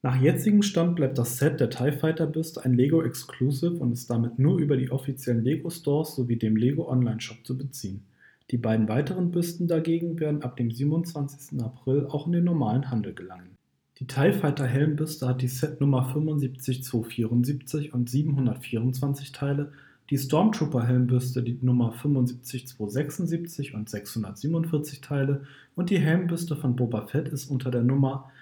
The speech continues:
fünfundsiebzig zwei siebenundsiebzig mit sechshundertfünfundzwanzig Teilen gelistet. Alle drei Sets werden für neunundfünfzig Euro neunundneunzig erhältlich sein. Neugierig? Aufgrund des baldigen Verkaufsstarts sind die Helme bereits im Lego Online Shop zu finden,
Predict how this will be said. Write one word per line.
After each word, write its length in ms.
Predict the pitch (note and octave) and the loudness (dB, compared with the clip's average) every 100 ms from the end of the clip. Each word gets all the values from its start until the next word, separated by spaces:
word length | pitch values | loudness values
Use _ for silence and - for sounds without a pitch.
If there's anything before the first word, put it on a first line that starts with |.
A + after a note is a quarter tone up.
| - | -18
fünfundsiebzig 680 | - A#3 F#3+ C#3+ - D3+ C#3+ | 2 4 4 2 -4 -6 -6
zwei 160 | - A2+ | -4 -2
siebenundsiebzig 800 | B2 E3+ D#3+ C#3+ - - C#3+ - | 0 2 2 0 -4 -4 -4 -2
mit 120 | E3 | -2
sechshundertfünfundzwanzig 1040 | - - - D3+ D3+ B2 G#2+ A2 G#2 - - | -4 -6 -2 -2 0 0 0 -2 -8 -10 -12
Teilen 280 | A2 G#2 G#2+ | -8 -8 -6
gelistet. 540 | G2 G2 - - - _ _ - - | -8 -10 -12 -14 -16 _ _ -20 -2
Alle 180 | C#3+ G3+ | 2 2
drei 200 | - B2 | 0 -4
Sets 380 | - C3+ C3+ B2+ | -2 -2 -2 -2
werden 200 | A#2+ A#2+ | 0 0
für 100 | A#2+ | 0
neunundfünfzig 840 | A2+ D3 D#3 - D3 - C#3+ C3+ | 0 0 0 -2 -6 -6 -10 -4
Euro 200 | C3+ C3 | 0 4
neunundneunzig 640 | B2 A2+ A2+ B2+ B2+ C#3 | 4 2 2 -2 -4 -4
erhältlich 480 | D3 B2 A#2+ G#2+ - | -2 0 -2 -4 -14
sein. 160 | G2 - _ _ _ - - | -18 -20 _ _ _ -20 -2
Neugierig? 680 | B2 B2 D3+ E3+ A3+ - - _ _ - | 4 6 6 2 0 -2 -12 _ _ -6
Aufgrund 380 | C#3+ - F#3+ G3 | -4 2 2 2
des 180 | D3 - | 0 -2
baldigen 320 | D3+ D#3+ - | -2 -2 -4
Verkaufsstarts 800 | B2+ - C#3 - - A2 D3 - | -6 -2 -2 -2 -4 -4 -2 -4
sind 140 | C#3 | -2
die 80 | B2 | -2
Helme 320 | B2+ C3 D#3+ | 2 2 2
bereits 420 | - B2+ B2 - | 0 -2 -2 -4
im 180 | - B2 | 0 0
Lego 240 | B2+ D3 D#3+ | 2 0 0
Online 320 | B2 A#2+ B2+ - | 2 2 -2 -6
Shop 320 | - C3+ - | -8 -8 -8
zu 100 | D3+ | -10
finden, 400 | D3 A#2 G#2+ A2 | -2 -2 -2 -8